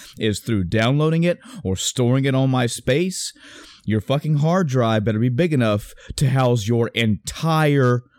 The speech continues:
library. Whoa, whoa, now hold on now, Mister Michael. <laughs> Let's be real here. Yeah, sure, Xbox, let's be real. Yeah, h-, what's the percentage, okay?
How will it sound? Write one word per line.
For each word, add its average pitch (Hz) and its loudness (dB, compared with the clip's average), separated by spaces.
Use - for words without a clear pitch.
library. 113 2
Whoa, 165 2
whoa, 160 0
now 143 0
hold 160 4
on 160 2
now, 123 2
Mister 110 -2
Michael. 107 0
<laughs> - -20
Let's - 0
be 123 2
real 120 2
here. 104 0
Yeah, 156 0
sure, 170 0
Xbox, 117 -4
let's 151 -4
be 151 -2
real. 143 -2
Yeah, 160 0
h-, 151 -4
what's 185 0
the 165 2
percentage, 120 -2
okay? 117 0